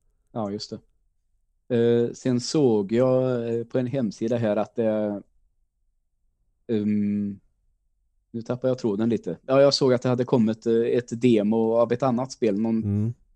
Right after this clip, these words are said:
Speaker 1: privatperson som suttit och gjort något spel på egen hand som det fanns ett demo på Steam nu. Så att, eh, liksom det är lite tillbaka ändå.
Speaker 2: Mm.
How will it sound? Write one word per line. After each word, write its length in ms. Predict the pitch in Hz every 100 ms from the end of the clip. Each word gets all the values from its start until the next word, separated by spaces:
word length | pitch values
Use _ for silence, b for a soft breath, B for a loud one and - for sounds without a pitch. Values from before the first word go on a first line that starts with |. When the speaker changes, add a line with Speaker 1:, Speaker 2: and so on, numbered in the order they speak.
| _ -
Speaker 1:
privatperson 720 | 135 139 104 - 110 120 110
som 140 | 120
suttit 340 | 127 120 110
och 60 | 113
gjort 200 | 107 -
något 120 | 113
spel 240 | - 107 98
på 120 | 113
egen 260 | 104 95
hand 220 | 101 98 92
som 140 | 117
det 100 | 107
fanns 200 | 117 107
ett 100 | 110
demo 260 | 117 98 98
på 120 | 110 -
Steam 180 | 101 95
nu. 140 | 90 -
Så 140 | - 117
att, 140 | -
eh, 120 | 120
liksom 300 | 117 117 127
det 200 | 123 117 - b b _ -
är 140 | 127
lite 600 | 117 139 147 101 - 202
tillbaka 720 | 202 254 151 117 92 - 92 -
ändå. 320 | 123 95 80 _ _ -
Speaker 2:
Mm. 320 | 104 104 120